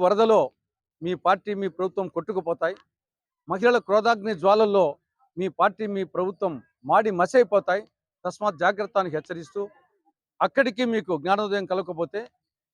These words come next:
రాబో సార్వత్రిక ఎన్నికల్లో కాంగ్రెస్ పార్టీని, ఇండియా కూటమిలోని వామపక్షాలను అందరినీ గెలిపిస్తే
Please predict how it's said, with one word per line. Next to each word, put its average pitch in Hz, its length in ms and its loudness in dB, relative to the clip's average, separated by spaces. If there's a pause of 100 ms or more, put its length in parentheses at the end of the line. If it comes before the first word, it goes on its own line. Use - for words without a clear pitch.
(440)
రాబో 220 260 4 (140)
సార్వత్రిక 196 540 0
ఎన్నికల్లో 175 380 -2 (680)
కాంగ్రెస్ 214 340 0
పార్టీని, 196 360 -2 (160)
ఇండియా 208 300 2
కూటమిలోని 180 540 -6
వామపక్షాలను 180 580 -2
అందరినీ 160 300 -8
గెలిపిస్తే 185 420 -12